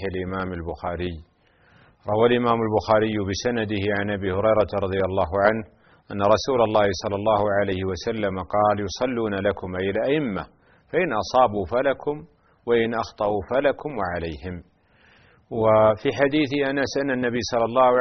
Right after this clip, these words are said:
عليه وسلم قال: "اسمعوا وأطيعوا، وإن استعمل عليكم عبد حبشي كأن رأسه زبيبة". الزبيبة واحدة الزبيب. قال عبيد الله بن عدي بن خيار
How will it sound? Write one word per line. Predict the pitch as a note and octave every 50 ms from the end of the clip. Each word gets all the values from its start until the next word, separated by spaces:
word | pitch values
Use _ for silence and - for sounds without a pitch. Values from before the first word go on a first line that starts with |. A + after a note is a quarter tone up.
| A#2+
عليه | A#2 A2+ A#2 A#2
وسلم | A2+ A2 G#2+ G#2 - B2+ A#2+ A#2 A2+ A2 G#2+ A2 G2+ - A#2
قال: | A#2 A#2 A#2 A2 C3
"اسمعوا | - - - C#3+ C#3 C3+ B2+ B2+ A#2 G2 E2+ - G2+
وأطيعوا، | B2+ C3+ D3 C#3 B2 - - C#3+ D3+ D3 C#3+ C#3 C3 C3 A#2+ F#2+ D#2+ G2
وإن | C3 C#3+ D#3+ E3 E3 D3+
استعمل | - - - E3 E3+ D3 C#3 C#3 B2+ B2 B2+
عليكم | A#2+ G#2+ G#2+ A2 A2+ A2+ A#2+ C#3 D#3 D3 - - D#3+ E3 E3 E3 D#3+ - _ _ _ _ _ - A2+
عبد | C3 C3 B2 A2 A#2 A#2 G#2 -
حبشي | - A2+ G#2+ G2+ A2 F#2+ - - C3 C#3+ D3+ D3+ D3 - -
كأن | - A#2 G#2+ A#2 A#2 A2+ G#2
رأسه | G2+ G#2 B2 A2 F#2+ - - - A#2+ G2 F#2 F#2 G#2
زبيبة". | G#2 F#2+ G#2+ G2+ F2+ D#2+ F2 F2 E2 E2
الزبيبة | E2 F#2 G#2 G2 A2+ A#2+ A#2 G2+ G2 F#2+ G#2+
واحدة | A2+ A2 G2 - A2 A2 A2 B2 C3 - - - _ _ _ _ _ _ - C#3+ B2+
الزبيب. | G#2+ G2+ G#2+ G2 F2+ A2 G#2+ F#2+ - _ _ _ _ _ _ _ - - _ -
قال | B2+ B2+ B2+
عبيد | C3+ C3 C3 C3+ B2+ C3+ C#3 C3+ B2
الله | B2+ C3 C3+ B2+ A2+ A#2
بن | A#2 B2+
عدي | A#2+ A2 A2+ A2+ A2+ C3 B2+ A#2+ A2+ G#2
بن | A2 G#2+
خيار | F#2+ F2 G#2+ G#2+ G#2+ G#2+ A2 A#2 A#2 A2+ A2+ A2 A2